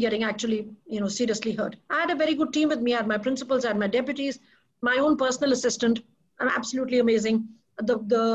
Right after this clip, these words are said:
the board chair was with me. She had come into school for a meeting and she, she stood by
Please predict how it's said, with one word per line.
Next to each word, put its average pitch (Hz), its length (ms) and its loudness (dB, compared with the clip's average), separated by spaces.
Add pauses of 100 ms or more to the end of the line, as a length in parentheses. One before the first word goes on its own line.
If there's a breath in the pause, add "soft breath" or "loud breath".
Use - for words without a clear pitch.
(220)
the 220 120 4
board 294 220 4
chair 269 240 2
was 220 160 2
with 214 140 2
me. 240 80 4
She 262 120 0
had 285 140 -6
come 294 120 2
into 302 180 -2
school 277 180 -4
for 269 120 -2 (180)
a 254 140 4
meeting 294 240 0 (380 soft breath)
and 220 100 2
she, 254 120 0 (300)
she 311 140 2
stood 269 280 -2
by 233 60 2